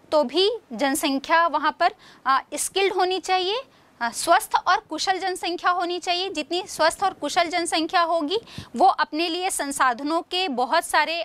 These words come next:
ऑप्शंस जो हैं, अ, वो ढूंढ सकती है और, अ, उन संसाधनों का जो उपयोग है अपनी तकनीक के, अ, प्रयोग के माध्यम से, अ, उनका उपयोग कर सकती है। और तीसरी चीज़ कि, अ, जितनी भी आय, अ, संसाधनों से,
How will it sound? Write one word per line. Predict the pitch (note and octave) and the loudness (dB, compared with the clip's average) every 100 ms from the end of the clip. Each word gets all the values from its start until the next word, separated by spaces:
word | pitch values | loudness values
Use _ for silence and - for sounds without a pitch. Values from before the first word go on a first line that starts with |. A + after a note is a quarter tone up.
| - | 0
ऑप्शंस | C4+ B3+ - E4 E4+ C#4 | 0 0 -2 -4 -4 -6
जो | A#3+ | -4
हैं, | D#4 E4 F#4+ - - - - | -2 -2 -4 -8 -20 -12 -2
अ, | B3+ | 2
वो | A#3 | 2
ढूंढ | B3+ - D#4+ | 2 2 0
सकती | G4 F#4 - E4 | 2 -2 -2 -6
है | E4+ F#4 | 0 0
और, | G#4 D4+ D4 - - - | 2 2 0 -2 -20 -6
अ, | C4+ C#4 - - | 0 0 -2 -6
उन | D4+ G4 | -2 0
संसाधनों | F#4+ C#4+ D4 C4+ B3 D#4+ G4 | 2 0 2 0 0 -6 -2
का | F#4 | -2
जो | D#4+ | -2
उपयोग | F4 C#4 D4 D4+ C4+ | -10 -8 -6 -4 -4
है | D4 G#4+ - | -4 -6 -4
अपनी | - D4+ E4 | -4 -4 0
तकनीक | C#4+ - D4 E4+ - | -2 0 -4 -4 -4
के, | F#4 | -4
अ, | - _ - | -6 _ -6
प्रयोग | C4 B3+ C4+ C4 D4+ - | -4 -2 0 2 2 0
के | D#4+ | 0
माध्यम | C#4 B3+ C4 C#4+ | 2 0 -2 -8
से, | C#4 D#4 | -6 -6
अ, | D4+ B3+ B3 B3 - - - | -6 -4 -2 -4 -10 -14 0
उनका | C4+ F4+ | 4 4
उपयोग | E4+ B3+ B3+ B3+ F4 - | 4 0 2 4 4 4
कर | D#4+ | 0
सकती | - D#4 - D#4 | 0 -4 -4 -6
है। | D#4 G#4 _ - - | -4 -6 _ -16 0
और | F4+ G4+ _ | 2 2 _
तीसरी | D4+ D#4 F#4+ G4 | -8 -6 -2 -4
चीज़ | - F#4 - _ _ - | -4 -8 -8 _ _ 0
कि, | F#4 G4+ F#4+ | 2 4 0
अ, | - C4+ | -2 -4
जितनी | A3+ - D#4 A#4 | -2 0 4 4
भी | A4 A4 | 4 4
आय, | D#4 D4+ D#4 G4 _ _ _ | 4 2 2 -4 _ _ _
अ, | C4 | -8
संसाधनों | C#4+ E4 C4+ D4+ B3+ C#4+ D#4+ F4+ | -6 -6 0 0 0 -2 -6 -6
से, | F#4+ F4+ G4 | -6 -6 -8